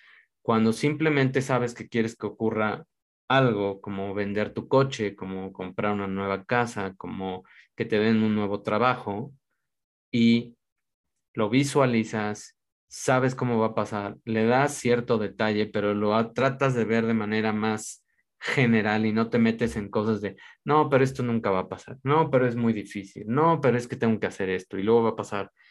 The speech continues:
esto otro y luego entonces tengo que hacer esto". Ahí, cuando empezamos a buscar excusas y consecuencias, etcétera, ya entramos en un canal de emoción negativa y no nos dimos cuenta.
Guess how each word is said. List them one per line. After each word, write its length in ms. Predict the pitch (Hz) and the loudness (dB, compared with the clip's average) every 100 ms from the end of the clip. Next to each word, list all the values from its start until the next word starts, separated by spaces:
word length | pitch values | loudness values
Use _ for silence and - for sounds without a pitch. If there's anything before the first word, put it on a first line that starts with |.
| _ - | _ -2
esto 380 | 113 113 113 107 | 0 2 0 0
otro 320 | 101 101 92 | 0 -2 -2
y 120 | 95 | -2
luego 300 | 98 117 123 | 2 2 2
entonces 400 | 120 120 113 113 | 2 0 -2 -2
tengo 180 | 117 107 | -2 -2
que 100 | 107 | -2
hacer 240 | 98 101 98 | -4 -2 -4
esto". 260 | 92 _ _ _ _ _ _ _ - - - _ _ _ _ _ _ | -6 _ _ _ _ _ _ _ -20 -20 -20 _ _ _ _ _ _
Ahí, 540 | 110 107 139 202 349 - | -2 2 4 4 2 0
cuando 240 | 131 113 | 2 2
empezamos 440 | 110 117 139 143 135 | 2 -2 -2 -2 -2
a 40 | |
buscar 320 | 107 - 117 | -4 -2 -2
excusas 800 | 110 - 135 143 131 127 156 - - | -2 -4 -4 0 0 0 0 -6 -6
y 300 | 110 101 101 | -2 -2 -4
consecuencias, 1000 | - 110 107 107 - 113 135 135 127 120 | -4 -4 -2 -6 -2 0 2 2 0 0
etcétera, 720 | 113 - 123 123 110 123 220 - _ _ - | -4 -2 -2 0 0 0 -4 -8 _ _ -8
ya 220 | 120 135 | 0 0
entramos 500 | 160 160 160 156 135 | 2 2 2 0 0
en 120 | 117 | 0
un 180 | 127 131 | 0 -2
canal 380 | 127 113 117 117 | 0 2 2 0
de 60 | |
emoción 460 | 101 95 - 104 101 | -2 -6 -8 -8 -6
negativa 640 | 98 95 - 147 131 90 - _ _ _ _ _ | -6 -8 -2 0 0 -4 -10 _ _ _ _ _
y 80 | 110 | -2
no 180 | 113 127 | 2 4
nos 180 | 135 110 | 4 2
dimos 320 | 110 107 - | 2 0 0
cuenta. 540 | 139 160 151 98 - | 0 0 0 -6 -8